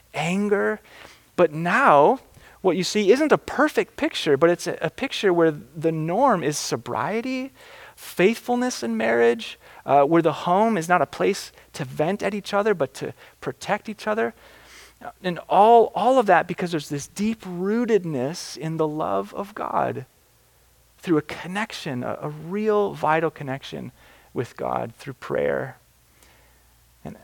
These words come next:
a wise person would ask, "How, how do these stories happen? And what can I learn from them?"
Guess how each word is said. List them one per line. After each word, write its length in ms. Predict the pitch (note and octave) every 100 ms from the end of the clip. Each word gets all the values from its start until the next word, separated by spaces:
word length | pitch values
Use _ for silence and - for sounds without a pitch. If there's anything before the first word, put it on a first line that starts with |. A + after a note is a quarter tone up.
| A#2
a 80 |
wise 380 | C3+ C#3 C#3 D3
person 400 | - D3 C#3 C3
would 140 | B2+ C3+
ask, 500 | D#3+ B2+ - - -
"How, 540 | - - - A3+ B3+ - -
how 260 | - G#3+
do 60 | C4+
these 220 | A3 F#3+
stories 460 | - - D3+ D#3+ D3
happen? 520 | - C#3 - - - _ _ _ _ _
And 120 | D3
what 120 | D#3
can 140 | - D#3
I 60 |
learn 260 | C3 B2 A#2
from 220 | - -
them?" 320 | B1 - -